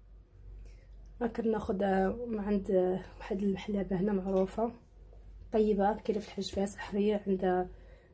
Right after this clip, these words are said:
جميع اجبان. عندي هنا نص سيترو كريمه مسوسه، عندي هنايا جوج كيسان ونص ديال السكر كلاصي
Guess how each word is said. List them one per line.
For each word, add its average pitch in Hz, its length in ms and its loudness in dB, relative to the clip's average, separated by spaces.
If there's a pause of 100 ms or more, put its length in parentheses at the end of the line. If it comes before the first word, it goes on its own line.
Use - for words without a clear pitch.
جميع 202 800 6 (1600)
اجبان. 190 460 0 (1200)
عندي 208 340 4
هنا 196 200 6
نص 220 160 6
سيترو 214 520 4 (880)
كريمه 196 260 2
مسوسه، 190 560 2 (760)
عندي 208 320 4
هنايا 196 500 4 (560)
جوج 233 220 0
كيسان 254 560 4
ونص 226 340 4
ديال 226 180 4
السكر 214 340 -2
كلاصي 202 520 2